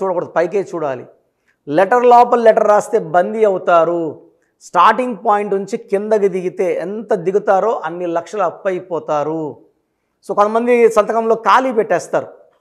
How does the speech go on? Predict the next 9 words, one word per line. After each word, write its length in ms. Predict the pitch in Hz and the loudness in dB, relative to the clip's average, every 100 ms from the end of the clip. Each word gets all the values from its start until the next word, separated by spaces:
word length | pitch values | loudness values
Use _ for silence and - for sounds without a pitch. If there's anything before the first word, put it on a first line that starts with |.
| _ 170 | _ -10
కొంచెం 200 | 170 190 185 | -6 2 4
రాసి 260 | 185 214 190 | 4 0 -2
ఖాళీ 220 | 175 180 180 | 0 0 0
ఖాళీగా, 360 | 175 185 170 151 - _ _ _ _ 123 | -2 0 -2 -4 -8 _ _ _ _ -14
ఆ 40 | 131 123 | -10 -6
జీవితం 300 | 202 202 202 196 185 147 | -4 -2 -2 -4 -4 -4
అర్థం 240 | 170 226 214 202 | -4 -6 0 0
లేకుండా 400 | 180 196 196 196 180 | 0 -4 -2 0 -2
ఉంటుంది. 480 | 170 165 156 156 | -6 -10 -8 -6